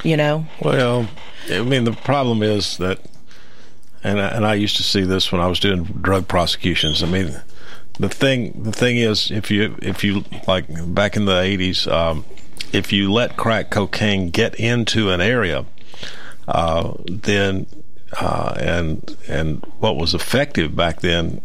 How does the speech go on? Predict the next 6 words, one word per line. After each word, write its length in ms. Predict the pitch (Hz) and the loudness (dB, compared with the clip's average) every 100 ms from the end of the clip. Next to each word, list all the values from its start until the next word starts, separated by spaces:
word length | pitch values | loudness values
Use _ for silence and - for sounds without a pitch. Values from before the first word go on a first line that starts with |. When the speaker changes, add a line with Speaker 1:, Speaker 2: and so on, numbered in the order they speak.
| - - | -2 0
Speaker 2:
when 320 | 95 87 - - - - - - - | 2 2 0 -2 -2 0 0 0 0
crack 260 | 113 104 | 2 0
cocaine 500 | - 101 - 98 95 92 | 0 0 2 2 2 0
was 240 | 92 - - | 0 0 0
not 460 | 101 101 123 - - - - - - - - | 2 4 2 0 -2 -4 -4 -4 -2 -2 0
in, 360 | 110 104 98 | 2 2 0